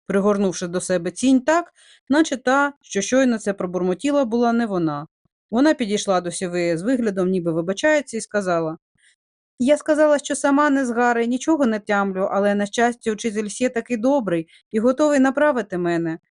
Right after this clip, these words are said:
Давайте вже почнемо заняття з тіні. Невже він глухий?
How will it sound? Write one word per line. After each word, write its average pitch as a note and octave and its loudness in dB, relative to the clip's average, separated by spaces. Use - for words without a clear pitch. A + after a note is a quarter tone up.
Давайте C4 -2
вже F3+ -4
почнемо F3+ -2
заняття F3+ -2
з - -12
тіні. F3 -4
Невже F3+ 2
він D#4 4
глухий? C4 -4